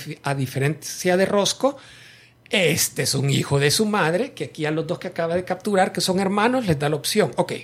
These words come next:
uno va a salir vivo. Aquí está la, la pistola, una bala. El otro se tiene que matar él solo.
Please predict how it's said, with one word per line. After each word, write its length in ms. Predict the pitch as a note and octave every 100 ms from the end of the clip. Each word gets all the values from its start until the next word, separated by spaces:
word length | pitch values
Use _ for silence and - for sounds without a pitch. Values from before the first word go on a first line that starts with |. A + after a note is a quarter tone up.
| - - - _ -
uno 220 | B3+ C#4+
va 40 | B3
a 20 |
salir 300 | - G#3 G3
vivo. 240 | E3 B2 G2+
Aquí 140 | G#3
está 200 | - G3
la, 220 | F#3 F3 - - -
la 160 | D#3
pistola, 420 | D#3+ - A#3+ B3+
una 180 | F#3+ F3
bala. 340 | D#3+ A#2 F#2 - - - - _ - -
El 100 | F3
otro 180 | G#3 A3
se 120 | G#3
tiene 240 | F#3 F#3
que 100 | F3+
matar 320 | D3 C3+ A2
él 100 | B2+
solo. 300 | G#2+ - -